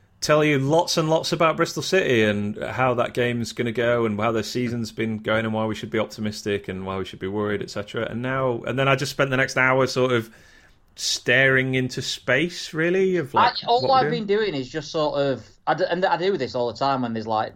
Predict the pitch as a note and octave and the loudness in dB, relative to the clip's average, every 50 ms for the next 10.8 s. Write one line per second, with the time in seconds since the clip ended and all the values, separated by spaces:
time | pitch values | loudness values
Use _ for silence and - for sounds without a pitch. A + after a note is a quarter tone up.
0 | C3 B2 - - C3 A#2+ A#2+ A2+ G2 B2 B2 A2+ G#2+ A#2 A#2+ A#2 A#2+ A#2 A2 G#2+ | -14 -16 -8 -4 -2 -2 -2 -4 -2 -2 -2 -2 -2 -4 -4 -2 -2 -2 0 0
1 | A2 A#2 B2+ - - - - C3 C3+ C3 C#3+ C#3 C3+ C#3+ C#3 C3+ C3 C3+ B2+ B2+ | 0 -2 -2 -4 -8 -4 0 0 0 0 0 0 2 4 4 4 4 4 4 2
2 | B2 - - C#3+ C3 B2 - A#2 B2 B2+ C3 C3 B2 B2 A#2 G#2+ F#2+ - - _ | 0 0 2 2 0 2 0 -2 0 0 0 2 2 0 0 0 -4 -8 -16 _
3 | - - _ _ _ _ _ _ - - - - D3+ E3 D#3 D3 D3+ C#3+ C3 C3+ | -20 -20 _ _ _ _ _ _ -20 -10 -2 2 2 4 4 4 4 4 4 4
4 | B2+ B2+ C3+ C3 B2+ B2 A2+ B2+ C#3 C#3+ C#3 B2 A2 G#2 G#2 A2 A#2 A#2 B2 C3 | 2 2 0 -2 -2 -2 0 2 2 2 2 2 0 -2 -2 -2 0 0 0 0
5 | A#2+ - B2+ A2+ A2 A2+ - B2+ A#2+ B2 - - A#2 A#2 A#2 A2+ G#2+ G#2+ - - | 0 -2 -6 -6 -6 -6 -4 -4 -4 -4 -2 0 0 0 0 -2 -4 -4 -8 -16
6 | _ - - - - C4 C4+ C4+ C4+ C4 B3+ A#3+ A#3+ A#3+ G#3+ - - F3 E3 D3 | _ -20 -14 -2 2 4 4 6 6 4 4 2 2 0 -2 0 -2 -2 0 0
7 | C3 A#2 A#2+ B2+ B2 B2 C3 B2 - B2 B2 B2 B2 B2 - C3 C#3 C#3+ C#3 C#3 | -2 -2 0 0 0 2 0 0 0 2 2 2 2 0 -2 -2 -2 0 0 2
8 | B2+ B2+ A#2+ A2 A2 G#2+ G#2+ G#2+ F#2+ - - D#3+ - - - A#3+ - - B3 B3 | 2 0 0 0 0 0 0 -2 -4 -6 -12 -12 -4 -4 -4 -4 0 0 -2 -2
9 | - - B3 - - A3+ G3+ G3+ G3+ G3+ G3 - E3+ D#3 F3 E3 E3 E3+ F3 E3+ | 0 -2 -2 -2 -2 -6 -4 -4 -6 -6 -6 -8 -6 -4 -4 -4 -2 -2 -2 -2
10 | E3 E3 D3+ D3+ D#3 D3+ - E3+ E3 E3 E3 E3 D3+ C3+ B2+ - | -2 -2 -2 -2 -4 -4 -2 0 2 2 2 0 -2 -6 -8 -10